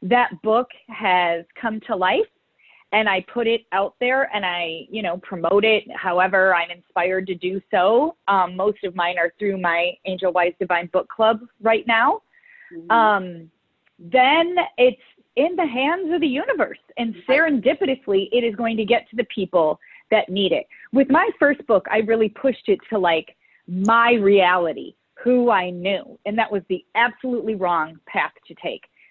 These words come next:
Speaker 1: Because first of all, my reality, my current reality is very limited. And I wanted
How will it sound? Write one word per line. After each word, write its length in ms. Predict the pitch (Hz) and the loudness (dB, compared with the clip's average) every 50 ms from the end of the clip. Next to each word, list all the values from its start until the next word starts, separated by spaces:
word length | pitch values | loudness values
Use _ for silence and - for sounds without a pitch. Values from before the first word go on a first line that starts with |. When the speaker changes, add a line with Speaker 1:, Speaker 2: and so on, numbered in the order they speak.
| _ - | _ -6
Speaker 1:
Because 240 | 226 - 254 226 208 - _ | -2 0 0 0 0 -2 _
first 320 | - 330 427 403 - - 240 | 0 2 2 0 -2 -6 -8
of 120 | 185 143 | -6 -4
all, 340 | 156 123 135 120 - 196 _ _ | -4 -6 -6 -6 -8 -10 _ _
my 200 | 190 214 254 294 | -2 -2 0 0
reality, 580 | 294 302 277 233 196 185 220 277 311 330 359 349 | 0 0 2 2 2 2 2 2 2 2 2 2
my 160 | 302 214 190 | 0 -2 -4
current 340 | - - 269 277 294 277 247 | -4 -4 -4 -2 -2 -2 -2
reality 480 | 233 202 185 190 226 254 262 294 285 | -2 0 0 0 0 0 -2 -2 -2
is 80 | 262 190 - - | -4 -6 -8 -14
very 420 | - - 175 185 254 269 294 262 208 | -20 -8 -2 0 2 2 2 0 -2
limited. 560 | 190 190 240 262 269 214 147 139 - - _ _ _ _ _ _ _ _ _ _ _ _ _ _ - | -2 -2 0 0 0 -2 -2 -4 -10 -12 _ _ _ _ _ _ _ _ _ _ _ _ _ _ -2
And 460 | 202 214 208 208 208 202 202 196 190 - - | 0 2 2 2 2 0 0 -2 -6 -4 -2
I 440 | 196 214 226 240 262 262 262 254 - - - _ - | 0 2 2 2 2 0 0 -2 -6 -12 -20 _ -20
wanted 1080 | 156 202 196 190 185 196 214 233 220 214 220 214 208 214 220 208 196 190 196 - 196 | -18 -14 -12 -12 -8 -4 0 2 2 2 2 0 -2 -2 -2 -2 -2 -2 -4 -4 -6